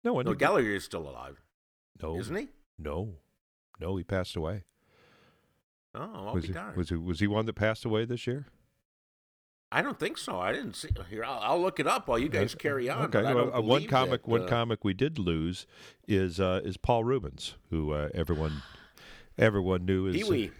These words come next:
Speaker 1: as Pee Wee Herman.
Speaker 2: <laughs>
Speaker 1: Like,
Speaker 2: Yeah.
Speaker 1: which is, which, which is kind of interesting because it's the outpouring that I saw when Paul Rubens passed away was, was astounding to me,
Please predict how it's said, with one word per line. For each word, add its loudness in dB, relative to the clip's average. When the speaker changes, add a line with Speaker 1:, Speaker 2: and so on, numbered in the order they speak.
Speaker 1:
as 0
Pee 0
Wee 0
Herman. 2
Speaker 2:
<laughs> -16
Speaker 1:
Like, -2
Speaker 2:
Yeah. -2
Speaker 1:
which 6
is, 4
which, 2
which 0
is -2
kind 2
of -4
interesting 2
because 0
it's -2
the 0
outpouring 2
that 6
I 4
saw 2
when -4
Paul 0
Rubens -4
passed -4
away -2
was, -6
was -4
astounding 2
to -6
me, -4